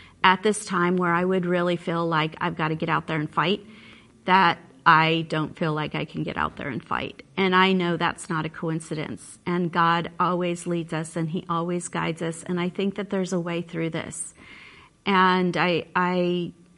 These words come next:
I am praying every day to love more, to love deeper, to, to set myself aside, to not care about, um, what people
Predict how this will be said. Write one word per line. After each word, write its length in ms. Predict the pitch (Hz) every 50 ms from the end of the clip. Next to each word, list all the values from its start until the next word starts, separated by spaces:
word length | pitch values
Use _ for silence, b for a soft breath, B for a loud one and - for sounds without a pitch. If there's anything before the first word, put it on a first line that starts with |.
| _ -
I 240 | 170 190 208 220 240
am 240 | 233 208 180 180 175
praying 440 | - 202 185 175 165 170 170 170 175
every 280 | 165 170 190 202 190
day 280 | 170 170 160 160 156 160
to 240 | 160 - - 190 175
love 360 | 170 180 175 170 175 175 180
more, 420 | 175 175 175 175 180 180 185 190
to 240 | 185 190 - - 180
love 380 | 170 170 160 151 151 160 160 -
deeper, 500 | - 185 196 190 190 202 202 196 202 202
to, 500 | 196 202 - - 175 165 165 156 151 156 B B B B B B B B B -
to 200 | - 214 190 175
set 400 | - - - - 214 202 - -
myself 460 | 208 214 208 - - 185 185 180 -
aside, 720 | 185 180 - - 175 165 170 170 165 165 170 165 160 -
to 420 | - - 185 180 175 170 165 160 156
not 420 | 165 160 165 175 - - - -
care 600 | - - - - 202 175 175 180 180 185 - - -
about, 540 | 175 165 170 165 165 165 165 165 - - B B B B B B B B B B B -
um, 360 | 180 175 170 165 156 151 - -
what 320 | 170 170 180 151 - -
people 720 | - - 220 202 196 202 190 180 175 170 165 - - -